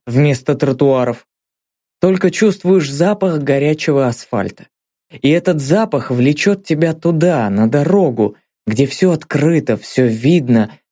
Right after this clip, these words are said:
лязгает и грохочет, освещено солнцем и обдувается ветром. Я скучал по вагончикам, по ребятам. Неплохие в сущности ребята. Заносчивый Юра, флегматичный Андрей, щуплый сердцеед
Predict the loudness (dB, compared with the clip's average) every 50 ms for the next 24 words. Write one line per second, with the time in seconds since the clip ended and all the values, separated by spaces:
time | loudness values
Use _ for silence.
0 | _ -2 0 2 2 2 2 0 0 -2 -2 0 0 2 2 0 0 -2 0 0
1 | 0 0 -2 -2 -2 -2 0 0 0 -2 -2 -6 -8 -8 _ _ _ _ -8 -8
2 | -4 0 0 0 2 2 0 2 2 2 0 0 -2 -2 0 0 2 0 0 -2
3 | -2 -2 -2 -4 -8 -14 _ _ 0 0 0 0 0 0 2 2 2 2 2 0
4 | -2 -2 -2 -2 0 0 2 0 0 -2 -4 -10 -16 -18 _ _ _ _ _ _
5 | _ _ _ _ _ _ _ _ _ _ 0 0 2 2 0 -2 -4 -4 -2 0
6 | 0 0 0 0 0 0 0 0 0 0 2 2 2 0 -2 -4 -6 -8 -8 -8
7 | -8 -10 _ _ _ _ _ -2 0 0 2 2 2 0 0 0 -2 -6 -10 -10
8 | -14 _ _ _ _ _ _ _ _ _ _ 0 0 2 2 2 0 0 0 0
9 | 0 0 0 0 0 0 0 0 0 0 -2 -4 -4 -2 -2 0 0 2 2 2
10 | 0 0 0 -4 -8 -12 _ _ _ _ -4 -2 0 2 2 0 0 -2 -4 -2
11 | 0 0 0 2 2 2 2 2 2 2 0 -4 -8 _ _ _ _ -2 0 0
12 | 0 2 0 0 0 2 0 0 0 0 2 2 2 2 2 2 2 2 2 2
13 | 0 -2 -8 _ _ _ _ _ -8 -2 0 0 0 2 2 0 0 0 0 -2
14 | -2 -2 -2 -2 0 0 2 2 0 -2